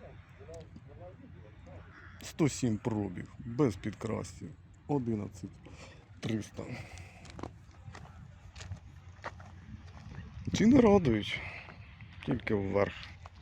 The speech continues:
І сценік коротенький, на зимовій гумі.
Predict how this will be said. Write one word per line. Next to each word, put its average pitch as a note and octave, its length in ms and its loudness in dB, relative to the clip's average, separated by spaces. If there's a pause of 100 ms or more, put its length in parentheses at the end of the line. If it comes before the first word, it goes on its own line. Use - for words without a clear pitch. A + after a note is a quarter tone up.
(1200)
І F#2+ 100 -6
сценік F#2+ 500 4 (100)
коротенький, B2 720 6 (360)
на G2 160 4
зимовій F#2+ 520 6
гумі. A#2+ 440 6